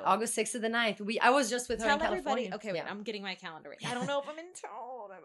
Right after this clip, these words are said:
Speaker 2: I
Speaker 1: you
Speaker 2: think I
Speaker 1: have
Speaker 2: am
Speaker 1: to.
Speaker 2: in town.
Speaker 1: <laughs>
Speaker 2: Um,
Speaker 1: August sixth to the ninth, we're like, "Just let's just get
Speaker 2: Is
Speaker 1: together and
Speaker 2: Yeah.
Speaker 1: go deep and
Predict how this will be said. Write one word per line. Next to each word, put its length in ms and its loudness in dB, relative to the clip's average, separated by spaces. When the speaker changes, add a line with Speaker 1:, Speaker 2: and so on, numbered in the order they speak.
Speaker 2:
I 80 2
Speaker 1:
you 60 -2
Speaker 2:
think 140 -2
I 100 -2
Speaker 1:
have 140 -8
Speaker 2:
am 60 -16
Speaker 1:
to. 240 0
Speaker 2:
in 60 2
town. 200 2
Speaker 1:
<laughs> 40 -12
Speaker 2:
Um, 460 0
Speaker 1:
August 340 2
sixth 260 -4
to 60 -14
the 80 -4
ninth, 440 -4
we're 80 -10
like, 220 -10
"Just 340 -10
let's 240 -14
just 260 -10
get 140 -4
Speaker 2:
Is 160 -4
Speaker 1:
together 640 -8
and 120 -6
Speaker 2:
Yeah. 180 0
Speaker 1:
go 240 -4
deep 340 -14
and 460 -8